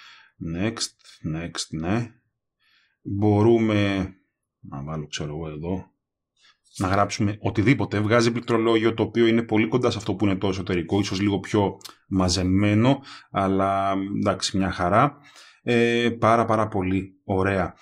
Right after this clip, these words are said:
Έχει πραγματάκια λοιπόν να κάνουμε και από την εξωτερική οθόνη και οι χάρτες βολεύουνε πάρα μα πάρα πολύ, γιατί,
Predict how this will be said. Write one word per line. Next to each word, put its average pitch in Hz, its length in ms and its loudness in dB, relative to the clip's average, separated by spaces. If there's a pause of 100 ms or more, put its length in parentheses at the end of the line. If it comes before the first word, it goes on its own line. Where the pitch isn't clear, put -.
(220)
Έχει 120 360 2
πραγματάκια 101 440 2
λοιπόν 95 320 0
να 92 100 2
κάνουμε 95 440 0
και 92 80 -4
από 92 80 -4
την 98 120 0
εξωτερική 95 440 -2
οθόνη 117 380 2
και 117 120 0
οι 104 60 4
χάρτες 104 420 0
βολεύουνε 92 540 0
πάρα 143 340 2
μα 151 140 2
πάρα 123 280 2
πολύ, 107 280 0
γιατί, 98 560 0